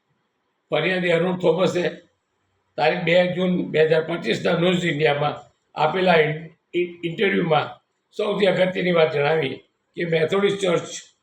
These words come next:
of ઇન્ડિયાની જમીનો Methodist Church of ઇન્ડિયાના અધિકારીઓ દ્વારા જ વેચા-, વેચવામાં આવી રહી છે. અને છેલ્લે વાત કરીએ તો આપણે જી આર સીના લોકો આશા રાખીએ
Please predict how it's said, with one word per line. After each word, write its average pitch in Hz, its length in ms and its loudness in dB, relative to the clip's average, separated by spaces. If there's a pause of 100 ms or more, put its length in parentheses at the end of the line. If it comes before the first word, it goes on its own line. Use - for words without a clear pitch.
(120)
of 143 280 0
ઇન્ડિયાની 160 500 0 (440)
જમીનો 170 680 0 (960)
Methodist 170 460 0
Church 170 360 0
of 151 80 -2
ઇન્ડિયાના 170 360 0
અધિકારીઓ 160 800 0 (200)
દ્વારા 165 360 2
જ 175 120 -4
વેચા-, 151 720 -4
વેચવામાં 151 440 0
આવી 135 180 0
રહી 127 160 0
છે. - 160 -8 (1800)
અને 175 200 0
છેલ્લે 190 640 0 (280)
વાત 165 320 0
કરીએ 160 520 -2 (500)
તો 185 120 -4 (920)
આપણે 202 420 2
જી 156 240 -4
આર 185 140 2
સીના 202 240 0
લોકો 180 300 2
આશા 165 340 2
રાખીએ 170 560 0